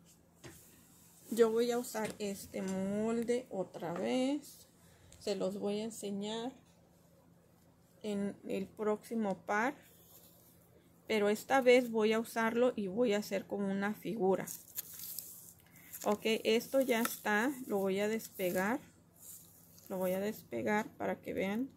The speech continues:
cómo se va despegando. Aquí está. Es súper, súper fácil. Le van jalando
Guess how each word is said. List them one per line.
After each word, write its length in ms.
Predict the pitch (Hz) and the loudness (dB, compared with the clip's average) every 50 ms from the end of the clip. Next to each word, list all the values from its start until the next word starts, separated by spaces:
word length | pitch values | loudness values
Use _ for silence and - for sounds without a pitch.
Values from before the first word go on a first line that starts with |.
| - - - - - - - - - - - - - - | -20 -20 -20 -20 -20 -20 -20 -20 -20 -20 -20 -20 -18 -10
cómo 260 | - 196 196 196 208 | -6 -4 -4 -2 -4
se 180 | 214 - 202 185 | -4 -4 -4 -2
va 140 | - 180 | 0 0
despegando. 1000 | 185 190 202 202 - - - - 175 165 - 190 190 190 196 208 214 - 302 339 - - - - - - - - - - - - - - - - - - - - - - - - | 0 0 0 -4 -8 -12 -6 -2 -2 0 0 0 -2 -2 -2 -2 0 -2 -2 -2 -4 -14 -20 -20 -20 -20 -20 -20 -20 -20 -20 -20 -20 -20 -20 -20 -20 -20 -20 -20 -20 -20 -20 -18
Aquí 280 | 208 - - - - - | -18 -18 -16 -12 -10 -10
está. 420 | 196 - - - - - 226 311 320 - - - - - - - - - - - - - - - - - - - - - - - - - - - - - | -10 -10 -12 -10 -4 -2 -2 -2 -4 -6 -16 -20 -20 -20 -20 -20 -20 -20 -20 -20 -20 -20 -20 -20 -20 -20 -20 -20 -20 -20 -20 -20 -20 -20 -20 -20 -12 -4
Es 200 | - 202 214 208 | 0 0 0 0
súper, 540 | - - - 226 220 - - - 226 240 240 - - | -2 -2 -2 -2 -2 0 0 0 2 0 0 -4 -12
súper 500 | - - - 220 208 - - 233 220 226 | -12 -6 -4 -4 -2 -2 -2 -4 -4 -4
fácil. 600 | - - 214 202 196 208 208 - 226 240 269 349 - - - - - - | -4 -4 -2 0 0 0 -2 -2 -2 -2 -2 -2 -4 -8 -16 -18 -16 -10
Le 140 | - - 240 | -6 -4 -2
van 160 | 240 233 196 | -2 -2 -4
jalando 720 | 196 - - 208 202 196 190 196 202 208 208 240 285 - | -6 -6 -4 -4 -2 0 0 0 0 0 0 0 -2 -2